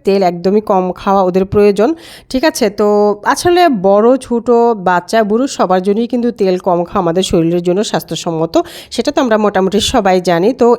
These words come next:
এই ব্রেডটাতেই নাস্তাটায় কিন্তু তেল খুবই কম লাগে।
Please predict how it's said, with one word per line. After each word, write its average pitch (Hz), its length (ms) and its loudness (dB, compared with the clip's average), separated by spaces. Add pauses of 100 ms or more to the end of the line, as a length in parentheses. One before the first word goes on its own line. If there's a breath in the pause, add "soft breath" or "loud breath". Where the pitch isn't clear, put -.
এই 294 260 2
ব্রেডটাতেই 214 600 0
নাস্তাটায় 202 500 0
কিন্তু 220 260 -2 (140)
তেল 214 180 2
খুবই 359 360 0
কম 175 260 0
লাগে। 165 220 -2